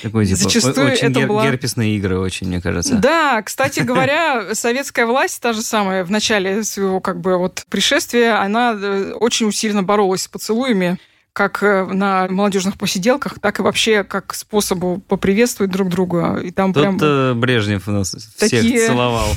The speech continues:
Speaker 2: <laughs> плакаты были распространены, что там, значит, "Не целуйте ребёнка в губы", таким образом там вы его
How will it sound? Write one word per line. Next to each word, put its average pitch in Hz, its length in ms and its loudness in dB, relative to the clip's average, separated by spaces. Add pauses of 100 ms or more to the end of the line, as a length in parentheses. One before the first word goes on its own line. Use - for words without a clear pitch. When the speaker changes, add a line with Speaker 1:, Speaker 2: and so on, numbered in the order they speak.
(280)
Speaker 2:
<laughs> - 380 -16
плакаты 240 460 2
были 233 220 2
распространены, 214 640 0
что 185 200 -6
там, 180 220 -4
значит, 180 340 -6
"Не 202 120 4
целуйте 214 420 2
ребёнка 196 320 0
в 170 80 -4
губы", 226 720 2
таким 196 260 -6
образом 180 360 -4
там 165 220 -8
вы 180 100 -2
его 165 180 -4